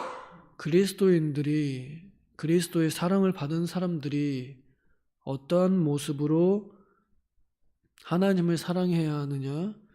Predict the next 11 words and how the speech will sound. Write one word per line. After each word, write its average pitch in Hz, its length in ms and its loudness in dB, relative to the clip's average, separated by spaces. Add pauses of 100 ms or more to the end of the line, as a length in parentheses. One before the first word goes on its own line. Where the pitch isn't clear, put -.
(480)
어떻게 185 460 0
자신을 151 680 -4 (240)
하나님께 160 680 -2 (340)
드려야 165 480 2
하느냐, 156 680 -2 (120)
어떻게 202 640 2
삶으로 208 760 4
예배해야 175 720 2
하느냐를 180 800 -4 (460)
보여주셨습니다. 143 1900 -4 (1900)
그래서 160 640 4